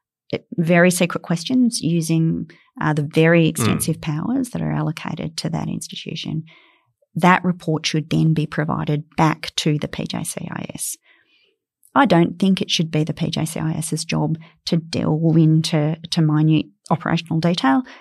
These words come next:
Speaker 1: I don't think that is a job that parliamentary committees are well suited to. But if there are policy or legislative implications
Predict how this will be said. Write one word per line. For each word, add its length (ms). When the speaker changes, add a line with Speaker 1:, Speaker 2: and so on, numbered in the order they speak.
Speaker 1:
I 120
don't 320
think 220
that 200
is 120
a 140
job 240
that 160
parliamentary 580
committees 380
are 100
well 300
suited 460
to. 200
But 120
if 140
there 200
are 80
policy 520
or 100
legislative 920
implications 1000